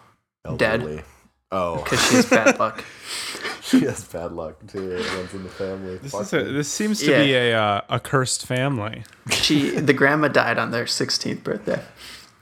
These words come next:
Speaker 1: Jesus.
Speaker 3: Jesus.
Speaker 2: But now they're almost eighteen,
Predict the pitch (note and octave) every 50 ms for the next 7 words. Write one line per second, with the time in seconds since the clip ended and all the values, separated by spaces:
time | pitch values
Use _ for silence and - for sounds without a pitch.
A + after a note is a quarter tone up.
0 | _ _ _ - G2 G#2+ C3 C#3+ C3+ G#2+ G2+ F2+ E2+ D#2+ D#2+ - - - - -
1 | - - - - B2 B2 B2+ B2 A2+ G2+ G#2+ G#2 G2+ G#2 - - - - - _
2 | _ _ _ _ _ _ G#3 - C#3 A#2+ D3 D#3+ E3 F3+ F3+ F3 E3+ E3+ E3 D3+
3 | - - C3 B2+ B2+ - - B2 A#2+ A#2+ A#2+